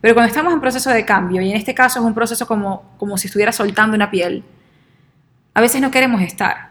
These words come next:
y es cuando más nos necesitamos. No es una mala semana, tiene alineaciones súper chéveres, pero sí creo que estos dos puntos era importante tocarlos,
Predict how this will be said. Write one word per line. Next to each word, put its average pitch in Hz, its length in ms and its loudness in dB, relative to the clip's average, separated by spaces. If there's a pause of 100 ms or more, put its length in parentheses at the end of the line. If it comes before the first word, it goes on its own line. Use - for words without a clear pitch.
y 202 80 -2
es 202 60 -6
cuando 208 200 0
más 208 180 2
nos 196 120 0
necesitamos. 175 720 -8 (460)
No 240 160 2
es 349 120 2
una 285 160 2
mala 196 180 2
semana, 185 320 -2
tiene 214 160 -2
alineaciones 233 460 0
súper 262 320 -4
chéveres, 196 500 -2 (760)
pero 214 160 4
sí 214 120 -4
creo 240 140 2
que 233 80 -4
estos 226 160 -2
dos 220 140 -2
puntos 220 260 -2
era 214 100 0
importante 202 440 -4
tocarlos, 190 640 0